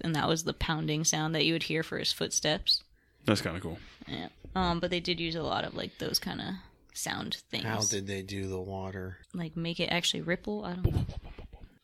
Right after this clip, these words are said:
Speaker 3: The, I guess, stunt coordinator, whoever is in charge of that, promised Spielberg that he can get it done the night before shooting,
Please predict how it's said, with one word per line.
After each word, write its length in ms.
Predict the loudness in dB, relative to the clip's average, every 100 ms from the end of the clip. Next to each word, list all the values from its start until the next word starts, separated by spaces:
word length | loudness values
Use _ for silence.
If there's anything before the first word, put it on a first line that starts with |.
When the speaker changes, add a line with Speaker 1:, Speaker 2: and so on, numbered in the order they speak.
| -2
Speaker 3:
The, 240 | 0 0
I 60 | 0
guess, 220 | 4 8
stunt 340 | 8 6 0 -2
coordinator, 600 | 0 2 4 4 4 4
whoever 580 | 4 4 4 2 0 -4
is 160 | -4 -2
in 100 | 2
charge 320 | 4 4 2
of 100 | 2
that, 320 | 4 2 0 _ -20 -10
promised 800 | 4 6 6 4 4 2 4 8
Spielberg 600 | 8 10 6 4 2 2
that 120 | -2
he 140 | -2 -6
can 180 | -4 0
get 140 | 2
it 160 | 2 -2
done 180 | -2
the 80 | -2
night 300 | -2 0 -2
before 380 | -4 -2 0 0
shooting, 520 | 0 -2 -2 -6 -10